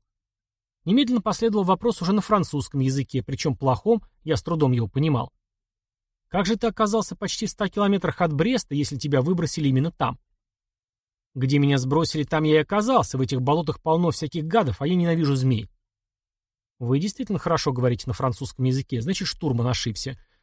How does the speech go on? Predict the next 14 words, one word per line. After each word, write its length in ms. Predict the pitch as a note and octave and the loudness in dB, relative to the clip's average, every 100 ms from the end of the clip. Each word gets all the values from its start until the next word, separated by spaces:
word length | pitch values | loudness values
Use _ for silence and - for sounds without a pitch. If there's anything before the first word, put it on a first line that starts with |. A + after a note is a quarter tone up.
| - | -4
Вас 180 | C#3 C3+ | 0 2
сбрасывали 440 | C3+ C#3 - B2 | 2 2 2 -2
ночью?" 380 | D3 A#3+ - C3+ - _ _ _ C3 | 0 -2 -4 -12 -18 _ _ _ -6
"Да, 300 | A#2+ G3+ A#3+ | -2 -2 -4
в 80 | |
три 160 | - E3+ | -6 -6
часа". 420 | - - C3+ C3+ - _ _ _ _ | -6 -6 -8 -10 -14 _ _ _ _
"Что-то 260 | - F3+ D#3 | -8 -4 0
мы 60 | |
не 100 | E3+ | 0
слышали 360 | G#3 A#3+ - C3+ | 0 -2 -2 0
ночью 280 | C#3+ - C3 | 0 0 -2
гудения 280 | C#3+ B2+ A#2+ | 0 2 2
моторов". 420 | - - C3+ | 0 -2 -6